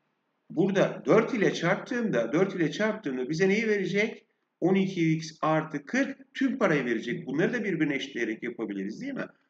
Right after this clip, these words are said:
Ee, dört x'i buraya attım. On iki x'ten dört x çıktı, sekiz x. Kırkı buraya gönderdik. Yüz on iki yaptı. Her tarafı da sekize böldüğümüzde,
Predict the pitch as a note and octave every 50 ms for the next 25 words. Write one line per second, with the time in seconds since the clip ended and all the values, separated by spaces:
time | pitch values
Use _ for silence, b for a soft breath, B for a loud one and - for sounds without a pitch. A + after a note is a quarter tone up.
0 | _ _ _ _ - C#3 D3 D3+ D#3 D#3+ D#3+ D#3 D#3 D#3+ F3 F3+ E3+ F3 E3+ D#3+
1 | D#3+ - E3+ E3 E3 F3 E3 D#3+ C#3 - - D3 C3+ D#3 E3 D#3+ D#3+ D#3+ D#3 D3+
2 | - - - C3 B2+ C3+ D3 D3 D3 D3+ B2 - - - - - A#2+ - - D3+
3 | C3+ B2+ G#2+ F#2 F#2 F#2 - - - - E3 D#3+ - E3 D#3 D3 D3 C#3 B2+ B2+
4 | C3+ D#3 E3 E3 D#3+ D#3 D3+ D3 C3+ D#3+ F3+ F3+ F3+ b b b b b _ _
5 | _ _ - C3 D3 D#3 D3 - - D3+ - A#2+ A#2 A2+ B2+ - - F#3+ F#3+ F#3+
6 | F#3 F#3 F#3 - F#3+ F#3+ F#3+ F#3 F#3 - _ _ _ _ G3 G#3 G#3+ G3+ G3 F3+
7 | D#3+ D3+ D#3 - B2+ C3 B2+ B2 - D3+ C#3+ - D3+ C#3 C#3+ D#3 D#3 D3 D3+ D#3
8 | D3 D3 C3+ C3 B2 B2 B2+ B2 C3+ D3 D3+ D3+ D3+